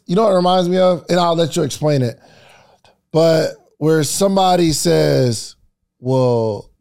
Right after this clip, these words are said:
uh, legally, every person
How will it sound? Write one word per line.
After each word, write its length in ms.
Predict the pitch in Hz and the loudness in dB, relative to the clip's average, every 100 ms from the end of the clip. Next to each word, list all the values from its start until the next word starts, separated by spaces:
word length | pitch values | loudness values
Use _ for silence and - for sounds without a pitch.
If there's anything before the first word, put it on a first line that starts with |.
| _ _ _ _ | _ _ _ _
uh, 160 | 120 113 - | -8 -8 -4
legally, 720 | 123 170 139 117 107 117 - _ _ _ _ | -2 0 -2 -4 -6 -8 -14 _ _ _ _
every 360 | 147 151 151 147 | -2 -2 0 -4
person 720 | 127 - 160 135 117 107 101 | -4 -4 -2 -2 -6 -8 -12